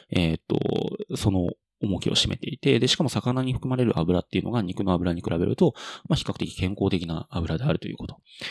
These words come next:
で、かつね、魚を生で食べるっていう文化がそれまでなかった、えっと、欧米の人たちも、まあ、食べてみるとその美味しさに気づいたっていうようなことがあって、まあ、結果としてですね、世界的な需要が高まってしまったことによっ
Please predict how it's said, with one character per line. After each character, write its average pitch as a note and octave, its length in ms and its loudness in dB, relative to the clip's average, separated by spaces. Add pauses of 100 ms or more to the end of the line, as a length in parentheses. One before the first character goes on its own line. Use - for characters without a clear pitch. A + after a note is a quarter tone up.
(300)
で、 D3+ 100 4
か F#3 120 0
つ E3+ 100 -6
ね、 D#3+ 120 0
魚 D#3 360 -2
を C#3+ 60 2
生 C#3+ 200 2
で A#2 60 4
食 E2+ 140 4
べ G2 80 6
る F2+ 60 8
っ - 20 0
て - 220 -4
い E2 40 4
う - 20 4
文 F2+ 160 4
化 E2+ 100 -2
が D#2+ 60 0
そ - 120 2
れ G2 60 0
ま G2 80 0
で F2 100 2
な E2+ 120 0
か - 120 -2
っ - 120 -6
た、 E2 280 2
え D#2+ 140 -4
っ D#2+ 40 -4 (100)
と、 - 80 -2 (560)
欧 G2 120 4
米 F2+ 100 4
の F2 100 0
人 - 140 -4
た - 80 -4
ち - 100 -4
も、 E3 220 2 (340)
ま - 60 -2
あ、 - 60 -2
食 F3+ 100 4
べ C#3+ 60 4
て - 80 0
み D#2+ 100 2
る E2+ 80 0
と - 80 -6
そ - 100 -6
の E2+ 60 -2
美 E2+ 60 -2
味 E2+ 60 0
し - 40 -8
さ E2+ 100 -4
に D#2 80 -6
気 F#2+ 120 -2
づ F#2 120 2
い F2 60 4
た C#3 100 -6
っ - 60 -6
て G#2 100 0
い - 20 4
う F2+ 40 0
よ - 20 -2
う E2 40 -2
な - 20 -16
こ - 80 -8
と - 80 -2
が A2+ 100 -2
あ E2+ 40 -2
っ - 80 -6
て、 - 300 2 (260)
ま B2+ 80 0
あ、 - 20 0
結 - 200 0
果 G3 80 0
と A3 100 4
し - 80 0
て A3 80 2
で A2+ 80 2
す - 120 -6
ね、 E2+ 180 0
世 - 140 -2
界 G#3 160 2
的 A#3 120 -4
な G3+ 80 4
需 F3+ 140 2
要 F#3 100 6
が E3 80 2
高 - 180 2
ま E3 80 4
っ - 40 0
て - 80 -4
し - 120 0
ま E2+ 60 2
っ - 40 0
た F#2+ 80 0
こ - 80 2
と F#2 80 4
に D#2+ 100 0
よ D2+ 80 -4
っ - 20 -6